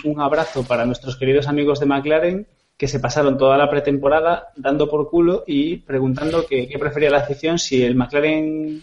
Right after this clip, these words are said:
naranja o el McLaren blanco y rojo.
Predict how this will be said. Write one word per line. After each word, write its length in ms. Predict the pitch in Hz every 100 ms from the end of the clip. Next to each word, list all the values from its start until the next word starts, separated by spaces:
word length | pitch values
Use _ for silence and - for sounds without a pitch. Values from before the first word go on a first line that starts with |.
| _ _ 165
naranja 520 | 156 180 - - 139
o 100 | 147
el 40 | 127
McLaren 520 | 120 143 139 139 135
blanco 280 | 127 131 139
y 40 |
rojo. 380 | - - -